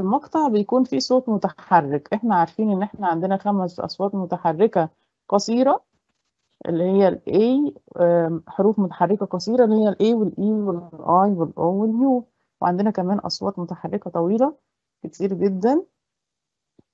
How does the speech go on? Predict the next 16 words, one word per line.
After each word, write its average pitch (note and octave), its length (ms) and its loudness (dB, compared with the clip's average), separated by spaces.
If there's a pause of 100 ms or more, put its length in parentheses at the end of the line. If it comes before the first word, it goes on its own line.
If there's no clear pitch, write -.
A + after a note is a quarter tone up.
(120)
فإحنا G3 800 2
هنعد F3 600 -4
في F3 100 -10
كل G3+ 520 2
مقطع C4 540 -2
يكون G#3+ 300 0
فيه C#4 160 -4
صوت B3+ 280 -2
متحرك، G3 540 -2
سواء F#3+ 220 -4
كان F3 240 -4
صوت G3 380 -4
قصير B3 420 -4
أو E3+ 100 0
صوت G3+ 340 -8
طويل. D3+ 420 0